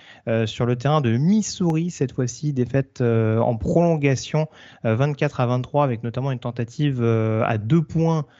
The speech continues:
euh, tentée par Eli Drinkwist pendant la, la prolongation. Euh, septième défaite de suite.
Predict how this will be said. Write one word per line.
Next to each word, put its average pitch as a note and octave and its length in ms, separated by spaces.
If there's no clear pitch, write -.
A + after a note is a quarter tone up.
euh, G#2+ 100
tentée C3+ 340
par A#2+ 180
Eli B2 220
Drinkwist C3 680
pendant C3 280
la, G#2+ 300
la B2 140
prolongation. A#2+ 720
Euh, A2 340
septième E3+ 760
défaite D3 540
de C3+ 120
suite. - 720